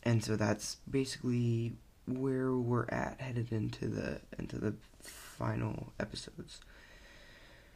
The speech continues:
So he'll be recovering, resting, getting in contact with Gordon. Gordon will get him the files that he needs, uh, and so we'll have, uh, some Gordon-centric scenes where we follow him and, uh,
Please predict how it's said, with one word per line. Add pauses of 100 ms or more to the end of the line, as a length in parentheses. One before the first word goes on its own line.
(320)
So
he'll
be (100)
recovering,
resting,
getting
in
contact
with
Gordon.
Gordon
will
get
him (200)
the
files
that
he
needs, (360)
uh,
and
so
we'll
have,
uh,
some
Gordon-centric
scenes
where
we
follow
him
and, (840)
uh,